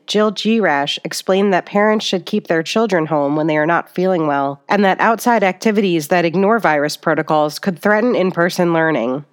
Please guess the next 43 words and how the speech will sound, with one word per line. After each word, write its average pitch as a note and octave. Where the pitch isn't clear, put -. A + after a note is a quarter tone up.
She -
said F#3+
due F#3+
to F3+
rising E3
cases, E3
the F3+
district F#3
is E3
planning F3+
for E3+
the D3
potential D#3+
of -
an F3+
on-site F#3+
covid F#3
nineteen F3
testing G3
facility, C#3+
which -
could G#3
help A3+
keep G3
schools G3+
open. C#3
Expect A3
mostly F3+
sunny F#3
skies E3+
today E3+
with E3
a F3+
high G3
near F#3
forty-one G3+
degrees, F3+
according D#3+
to D#3
the D3+
National D3+
Weather D3
Service. C#3+